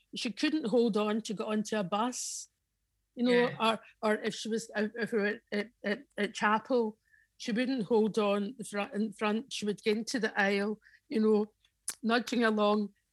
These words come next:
Speaker 1: hands free and clean. <laughs> So,
Speaker 2: <laughs>
Speaker 1: so <laughs> whenever, whenever, um, it all started, I said, "Well, you know, I've got hand sanitizers in every bag anyway." <laughs>
Speaker 2: Oh,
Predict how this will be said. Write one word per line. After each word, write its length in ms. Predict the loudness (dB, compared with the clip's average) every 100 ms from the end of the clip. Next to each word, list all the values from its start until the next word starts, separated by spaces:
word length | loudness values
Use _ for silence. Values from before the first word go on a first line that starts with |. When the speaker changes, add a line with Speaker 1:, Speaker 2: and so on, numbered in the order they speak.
| _ -2
Speaker 1:
hands 500 | 2 2 2 -2 -6
free 460 | -4 0 2 2
and 360 | 2 2 2 -2
clean. 500 | -4 0 2 2 0 -2
<laughs> 40 | _ -18 -12
So, 400 | -2 -2 4 2 2 -4 -10
Speaker 2:
<laughs> 200 | -12 -4
Speaker 1:
so 360 | -2 2 2 2 -4 -6 -6 -6 -6 -2
<laughs> 180 | -2 -2
whenever, 640 | -2 0 -2 2 0 0 -6 -10 -10 -12 _ -2
whenever, 560 | 0 2 2 0 0
um, 600 | -2 -2 -4 -2 -2 -4 -6 _ _
it 120 | -2
all 200 | 2 2 2
started, 600 | 2 4 2 0 -4 -4 -12 -18 -18 -6
I 100 | 0
said, 280 | 2 2 2
"Well, 360 | 2 2 2 0 -2
you 120 | 0
know, 260 | 2 2 0 -10 -2
I've 200 | 0 0
got 160 | -2 -2
hand 220 | -2 -4
sanitizers 920 | -4 -4 -2 -2 -2 -2 0 -2 -2
in 80 | -4
every 220 | -2 -4
bag 360 | -2 0 0 2
anyway." 680 | 2 4 2 2 2 2 0
<laughs> 40 | _ _ _ -6 -6 -2
Speaker 2:
Oh, 180 | 0 0